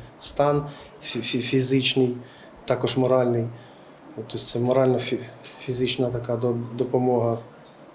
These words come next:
М, у нас дуже, е, багато, у нас дуже велика спортивна база,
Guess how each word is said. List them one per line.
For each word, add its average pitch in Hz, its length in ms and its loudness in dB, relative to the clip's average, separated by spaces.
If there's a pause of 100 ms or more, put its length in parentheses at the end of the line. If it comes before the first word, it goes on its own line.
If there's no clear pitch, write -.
(320)
М, 117 420 -2
у 120 60 2
нас 120 180 4
дуже, 117 360 4
е, 110 640 0
багато, 123 420 2
у 120 40 2
нас 120 160 2
дуже 120 320 2
велика 131 500 4
спортивна 131 440 4
база, 147 380 2